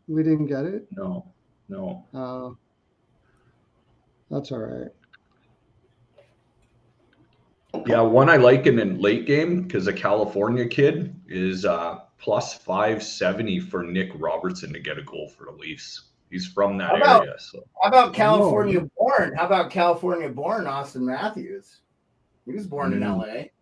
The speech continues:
Speaker 1: That's true too. Jeez,
Speaker 3: Yeah.
Speaker 1: we should be going hard on
Speaker 3: Austin
Speaker 1: that.
Speaker 3: Matthews, thirtieth. Did you get any good? Could you get any props for him to get, uh, his props there?
Speaker 1: Oh, his future, his,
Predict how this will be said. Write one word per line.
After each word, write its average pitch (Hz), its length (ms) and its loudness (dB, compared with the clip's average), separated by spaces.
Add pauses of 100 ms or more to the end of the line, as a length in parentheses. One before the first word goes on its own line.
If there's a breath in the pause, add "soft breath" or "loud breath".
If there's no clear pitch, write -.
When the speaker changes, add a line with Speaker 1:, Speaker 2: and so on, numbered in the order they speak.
(600)
Speaker 1:
That's 165 300 -2
true 208 360 4
too. 160 640 0 (100)
Jeez, 160 560 -2
Speaker 3:
Yeah. 110 160 -6
Speaker 1:
we 135 100 -6
should 147 260 -4
be 143 120 -8
going 156 320 -2
hard 147 320 -4
on 156 160 2
Speaker 3:
Austin 214 300 8
Speaker 1:
that. - 0 -
Speaker 3:
Matthews, 226 520 4
thirtieth. 247 540 6
Did 190 200 4
you 190 120 0
get 202 180 4
any 202 240 -2
good? 196 260 0 (100)
Could 170 160 0
you 165 80 -12
get 185 180 0
any 190 180 -2
props 180 380 0
for 185 120 -4
him 175 120 -4
to 165 80 -4
get, 160 280 -2
uh, 156 420 0 (640)
his 139 220 -14
props 165 520 -2
there? 175 460 2 (920)
Speaker 1:
Oh, 175 360 4
his 165 300 0
future, 175 640 -2
his, 156 360 -6